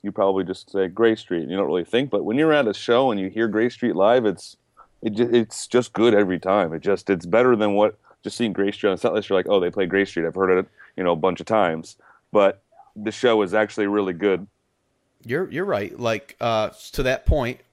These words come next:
Speaker 2: that Gray Street got a rating of eighty-eight percent by people who were at the show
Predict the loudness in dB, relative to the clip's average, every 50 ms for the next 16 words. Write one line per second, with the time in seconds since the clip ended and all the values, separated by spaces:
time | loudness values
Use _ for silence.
0 | _ _ _ _ -6 -2 0 0 0 0 -4 _ -20 -20 -20 -16 -10 -6 -4 -4
1 | -6 -6 -8 -8 -8 -8 -6 -4 -4 -4 -4 -4 -4 -4 -6 -6 -6 -8 -10 -10
2 | -10 -8 -8 -6 -6 -6 -6 -4 -2 -2 -2 -2 -2 -4 -4 -4 -6 -8 _ _
3 | _ _ _ _ _ _ _ _ _ _ _ _ _ _ _ _ _ _ _ _
4 | _ _ _ _ _ _ _ -12 -8 -6 -6 -6 -6 -8 -12 -12 -12 -8 -6 -6
5 | -6 -4 -4 -4 -6 -6 -6 -8 -6 -4 -4 -4 -4 -6